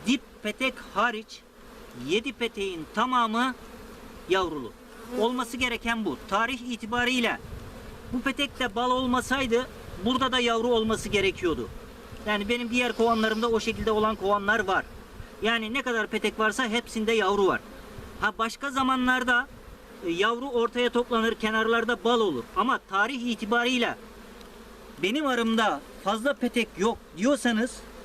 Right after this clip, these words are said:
birinci petek hariç diğer peteklerinizin tamamında şu anda benim, e, bu kovanda size gösterdiğim şekilde yavru varsa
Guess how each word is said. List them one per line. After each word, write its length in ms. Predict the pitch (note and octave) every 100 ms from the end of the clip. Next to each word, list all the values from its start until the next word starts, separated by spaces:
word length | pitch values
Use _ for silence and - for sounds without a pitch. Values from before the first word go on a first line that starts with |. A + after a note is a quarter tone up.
| F3+
birinci 360 | G#3+ B3+ B3 C#4
petek 380 | A#3 A3+ G3+
hariç 560 | - G3+ B3+ A#3+ B3 - - - - - - F3+
diğer 260 | B3 C#4+
peteklerinizin 840 | B3 A#3+ C4+ - B3+ B3 G#3+ A3+ F3+
tamamında 760 | G3 A#3 C4+ C4 B3+ A#3+ A#3 D#3+ - - - - - - - -
şu 100 | C4
anda 260 | C4 A#3
benim, 260 | A3 B3 G#3+
e, 220 | G3+ F#3+
bu 100 | G#3+
kovanda 400 | A#3 B3 B3 A3
size 240 | - G3
gösterdiğim 680 | A3 A3 - A3+ A3+ A#3+ B3+
şekilde 380 | - A#3 A3 G3+
yavru 440 | F#3 G#3+ G#3 G#3 D#3+
varsa 460 | B3 B3 - G#3+